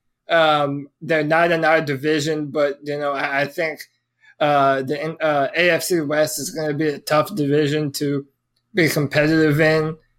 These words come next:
uh, going forward. The, the Chiefs and Pat Mahomes. I mean, that's gonna be a, that, that, that's a rough ride for anyone.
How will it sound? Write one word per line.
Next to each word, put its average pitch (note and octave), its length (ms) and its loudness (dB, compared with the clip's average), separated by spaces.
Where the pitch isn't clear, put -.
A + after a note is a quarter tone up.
uh, D#3+ 260 2
going D#3+ 380 2
forward. D#3 640 2
The, B2+ 180 0
the B2+ 180 -6
Chiefs D#3 460 0
and C#3 140 -8
Pat D#3+ 260 0
Mahomes. D3+ 720 0
I D3+ 100 2
mean, C#3+ 120 0
that's D3 260 0
gonna D#3 220 0
be D3 120 2
a, C3+ 240 0
that, D3 300 -2
that, D3+ 140 2
that's E3+ 200 2
a D3 80 2
rough D#3 320 2
ride D#3 340 2
for C#3+ 240 0
anyone. D#3 520 0